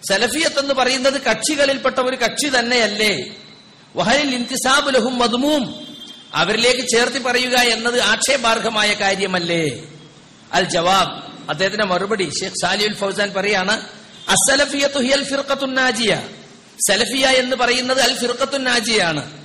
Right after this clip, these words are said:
രക്ഷപ്പെട്ട വിഭാഗമാണ്. എഴുപത്തിമൂന്ന് വിഭാഗങ്ങളിൽ നരകത്തിൽ നിന്ന് രക്ഷപ്പെട്ട സ്വർഗത്തിൽ പോകുന്ന വിഭാഗമാണ്.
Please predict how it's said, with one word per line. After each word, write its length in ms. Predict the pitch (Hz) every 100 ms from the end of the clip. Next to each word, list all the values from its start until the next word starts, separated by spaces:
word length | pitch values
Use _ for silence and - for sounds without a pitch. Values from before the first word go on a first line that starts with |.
| - - -
രക്ഷപ്പെട്ട 420 | 185 262 269 262
വിഭാഗമാണ്. 580 | 254 240 214 233 220 202
എഴുപത്തിമൂന്ന് 560 | 202 226 240 247 247 240
വിഭാഗങ്ങളിൽ 640 | 208 214 226 226 247 269 - - - - - - - - - 175
നരകത്തിൽ 400 | 196 233 277 277
നിന്ന് 140 | 262
രക്ഷപ്പെട്ട 500 | 247 - 262 254 269
സ്വർഗത്തിൽ 460 | 247 226 247 294 294
പോകുന്ന 300 | 269 254 247
വിഭാഗമാണ്. 680 | 226 208 220 202 180 160